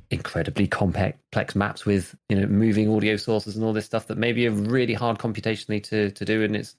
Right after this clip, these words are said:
it's not gonna work. So it makes, it kinda makes sense. It kinda makes sense. I, I, I see it now. I, I'm,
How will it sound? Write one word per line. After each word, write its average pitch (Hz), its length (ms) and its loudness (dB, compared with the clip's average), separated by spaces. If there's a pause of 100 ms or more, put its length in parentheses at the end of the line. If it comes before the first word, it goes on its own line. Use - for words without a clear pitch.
it's 98 140 -8
not 110 120 -4
gonna 95 100 -2
work. 101 320 0
So 90 240 -2 (1500)
it 120 60 2
makes, 123 220 0
it 120 180 0
kinda 131 160 0
makes 98 220 -2
sense. 87 280 -6 (320)
It - 100 -6
kinda 101 180 0
makes 90 240 -4
sense. 92 180 -8
I, 117 100 0
I, 110 180 0 (200)
I 123 80 2
see 101 220 -2
it 92 100 -2
now. 87 160 -2
I, 110 300 -2
I'm, 120 180 2